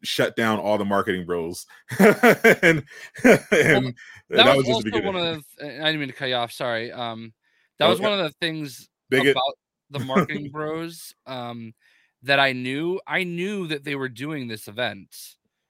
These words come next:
Speaker 2: Uh, I knew that they were having the content creators out, and I knew that that was gonna pick up too, but obviously I wasn't gonna say anything because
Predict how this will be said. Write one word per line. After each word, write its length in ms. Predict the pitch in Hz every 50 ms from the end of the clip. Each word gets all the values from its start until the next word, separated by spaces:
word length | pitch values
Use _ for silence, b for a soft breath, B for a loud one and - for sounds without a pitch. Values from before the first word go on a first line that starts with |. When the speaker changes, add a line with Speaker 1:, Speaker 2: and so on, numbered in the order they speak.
| _ _ _ _
Speaker 2:
Uh, 300 | 117 113 110 107 104 98
I 140 | 117 131 139
knew 220 | 131 131 139 147 143
that 100 | 139 123
they 100 | 131 123
were 100 | 117 113
having 320 | 117 123 123 120 117 113
the 80 | 113 -
content 400 | - 131 120 104 120 113 104 -
creators 380 | _ 117 110 110 104 101 95 107
out, 300 | 107 104 104 110 - - _ _ _ _ _ _ _ _ _ _ _
and 360 | 123 123 120 120 120 120 123 120
I 140 | 120 123 127
knew 220 | 123 123 131 135
that 180 | 131 131 127 127
that 180 | 123 123 120 127
was 160 | 131 123 117
gonna 200 | 127 123 123 113
pick 260 | - - 139 - -
up 160 | 131 - -
too, 240 | - - 160 135 107
but 180 | 101 104 - - b b b b b b b _
obviously 440 | 139 151 151 151 147 - - 151 131
I 80 | 120
wasn't 300 | 120 123 120 117 117 117
gonna 160 | 113 104 101 -
say 240 | - - 135 160
anything 400 | 135 107 104 104 - 117 110 113
because 520 | 113 113 113 120 110 110 107 104 - -